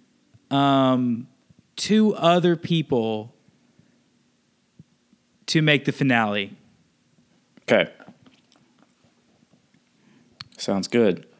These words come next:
Speaker 2: Winner.
Speaker 1: Think about
Speaker 2: Loser.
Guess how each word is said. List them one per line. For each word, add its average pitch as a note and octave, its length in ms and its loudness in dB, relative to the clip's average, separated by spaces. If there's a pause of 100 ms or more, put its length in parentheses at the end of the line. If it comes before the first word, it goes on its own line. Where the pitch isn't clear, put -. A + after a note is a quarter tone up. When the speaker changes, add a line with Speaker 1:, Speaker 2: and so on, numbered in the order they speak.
(180)
Speaker 2:
Winner. A2 600 2 (2250)
Speaker 1:
Think - 240 -12
about G#2+ 180 -2
Speaker 2:
Loser. B2 480 4